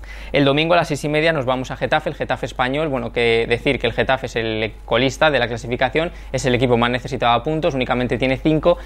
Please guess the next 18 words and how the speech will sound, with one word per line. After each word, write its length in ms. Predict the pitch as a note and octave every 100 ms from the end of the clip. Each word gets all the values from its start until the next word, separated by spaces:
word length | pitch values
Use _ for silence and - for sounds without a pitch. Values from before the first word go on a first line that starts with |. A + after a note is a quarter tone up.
| -
viene 280 | C#3 D3+ D3
de 60 | C3+
escapársele 560 | - C3 D#3 - A#2
dos 200 | A#2+ C#3
puntos 420 | - D3 C#3+ E3
en 120 | D#3 A#2+
Granada 340 | A#2 B2 C#3+
en 80 | C#3+
los 120 | A2+
últimos 320 | B2 B2 A#2+
minutos 280 | A#2+ B2+ A#2
con 160 | - A2+
gol 160 | A2+
de 240 | A#2 A#2 A2+ -
su 220 | - C#3
exjugador, 640 | C3 - C3 A#2 A#2+ C3 A#2+
eh, 220 | B2 A#2+
Molina, 480 | A#2+ B2+ D3 E3 F#3